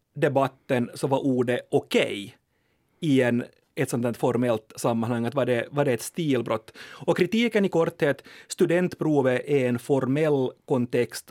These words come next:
ordet okej inbjuder till ett vardagligt svar, alltså till talspråk, detta är ett stilbrott. Vad säger du, Katarina, om okej-gate, om jag döper det till det?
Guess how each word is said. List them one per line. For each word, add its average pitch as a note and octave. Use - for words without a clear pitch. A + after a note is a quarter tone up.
ordet B2+
okej B2+
inbjuder A#2+
till A#2+
ett A2+
vardagligt A#2+
svar, D3+
alltså C#3
till C3
talspråk, A#2+
detta A#2+
är A2
ett A#2
stilbrott. B2+
Vad G3+
säger A#3+
du, F3
Katarina, C#3+
om C3
okej-gate, D3
om C#3
jag C#3
döper C#3+
det C3+
till C#3+
det? C3